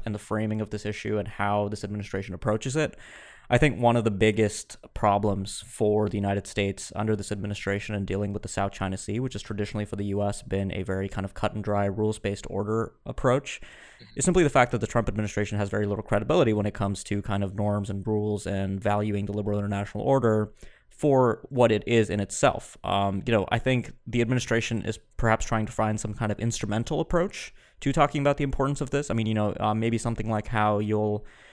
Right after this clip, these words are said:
Speaker 1: hear, uh, you know, when you're in Tokyo talking to Japanese, um, you know, strategists, they'll point out, you know, "Oh, you know, the sea lanes are, are important for our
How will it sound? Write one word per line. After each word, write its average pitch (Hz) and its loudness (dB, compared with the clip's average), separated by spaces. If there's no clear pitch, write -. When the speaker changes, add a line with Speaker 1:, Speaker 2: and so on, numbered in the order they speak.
Speaker 1:
hear, 107 2
uh, 98 2
you 104 0
know, 104 0
when 101 -2
you're 98 0
in 101 0
Tokyo 104 0
talking 101 -4
to 95 -6
Japanese, 104 -2
um, 98 -4
you 104 -4
know, 104 -2
strategists, 104 -2
they'll 101 -4
point 104 -2
out, 101 -2
you 110 -4
know, 101 0
"Oh, 123 6
you 104 -2
know, 104 0
the 98 -6
sea - 0
lanes 107 0
are, 104 -2
are 104 -2
important 104 0
for 104 0
our 101 0